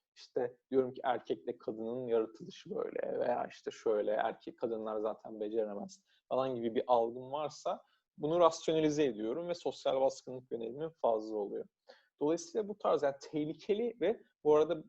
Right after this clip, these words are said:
hem sağ kanat yetkiciliği hem sosyal baskınlık yönelimi doğrudan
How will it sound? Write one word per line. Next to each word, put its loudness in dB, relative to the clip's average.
hem -4
sağ 2
kanat -6
yetkiciliği -6
hem -6
sosyal -2
baskınlık -2
yönelimi -8
doğrudan 4